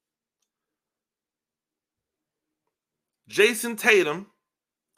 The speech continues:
shoots thirteen times in a game, four threes. Meanwhile,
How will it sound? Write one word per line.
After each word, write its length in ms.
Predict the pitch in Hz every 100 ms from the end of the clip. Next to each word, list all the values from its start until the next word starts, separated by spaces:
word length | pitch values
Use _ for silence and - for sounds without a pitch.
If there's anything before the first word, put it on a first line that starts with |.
| _ _ _ -
shoots 400 | - 233 220 -
thirteen 560 | 208 208 - 214 208
times 400 | 202 190 185 185
in 80 | 214
a 40 |
game, 420 | 202 165 151 185 190 _ _ _ _ _ _ _ _
four 360 | - 185 214
threes. 540 | 214 170 165 190 214 - _ _ _ _ _ _ _ _ _ _
Meanwhile, 920 | 110 170 277 277 175 151 139 147 185